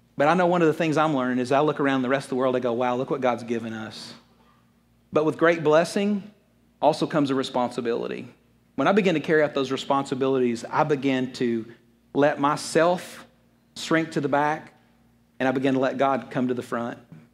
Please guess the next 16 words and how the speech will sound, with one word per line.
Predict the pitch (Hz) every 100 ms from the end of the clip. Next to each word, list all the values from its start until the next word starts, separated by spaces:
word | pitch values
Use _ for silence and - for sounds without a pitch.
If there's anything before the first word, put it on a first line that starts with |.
| _ _ _ _ _ -
See, | 165
one | 160 214
of | 208
the | 190
things | 190 180
about | 160 151 135
being | 151 139
thankful | 131 - 156 185 - 214 226 - _ _ -
means | 156 151
that | 139
you | 165
have | 147
to | 147
exalt | 123 131 151 156 -
someone | 139 139 135
else. | 120 120 -